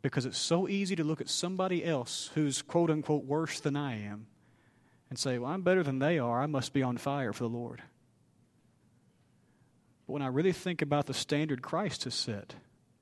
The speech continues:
and that is his own example, I'll never measure up.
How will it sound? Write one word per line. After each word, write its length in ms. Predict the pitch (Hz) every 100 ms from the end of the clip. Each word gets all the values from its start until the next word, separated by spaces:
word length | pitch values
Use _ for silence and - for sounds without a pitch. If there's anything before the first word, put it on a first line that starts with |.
| _ _ _ _ _ _ _ _ _ -
and 100 | 131
that 160 | 135 135
is 300 | 131 117 - -
his 260 | - 139 123
own 260 | 147 202
example, 480 | 135 107 110 98 - - _ _ _ _ _ _ _ _ _ _ _ _ _ _ _ _ _ _ _ _ -
I'll 120 | 156
never 260 | 147 165 127
measure 400 | 104 104 104 98
up. 180 | 104